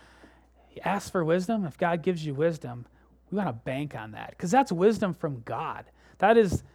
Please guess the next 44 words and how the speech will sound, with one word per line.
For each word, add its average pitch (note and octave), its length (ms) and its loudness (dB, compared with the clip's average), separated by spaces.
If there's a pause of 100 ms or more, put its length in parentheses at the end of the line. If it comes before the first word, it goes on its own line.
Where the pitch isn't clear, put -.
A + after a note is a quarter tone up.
(280)
God G#3 240 10
is A3+ 140 8
the G3 220 -2
ultimate, G#3 540 2
he's G#3+ 200 2
the G#3 80 8
ultimate G#3+ 340 6
wisdom. F#3+ 320 -2 (460)
So - 140 0
I - 20 0
want A3 160 6
to A3 40 2
encourage G3+ 560 2
you B2+ 300 -8 (440)
that D#3+ 260 2
we F#3+ 160 0
need G#3 220 0
to - 180 -6
ask E3+ 340 -4
in F3 120 -2
faith D3+ 520 -2
with D#3 220 -6
no D#3+ 420 0 (120)
doubt D3+ 340 -2 (260)
and D3+ 180 -6
no C3 200 -6
divide. - 540 -14 (260)
So D#3+ 220 -4
as E3+ 300 4
you G3+ 100 -2
seek - 340 -6
wisdom, C3+ 400 0
I A#2+ 100 -10
want D#3 240 -4
just - 220 -14
to D#3 100 -6
encourage D#3 500 -6
you B2+ 140 -8
that A#2 300 -12 (640)
this C#3+ 180 -8
is C3 140 -6
wisdom C3 340 -4
from A#2 220 -14
God, A2 380 -8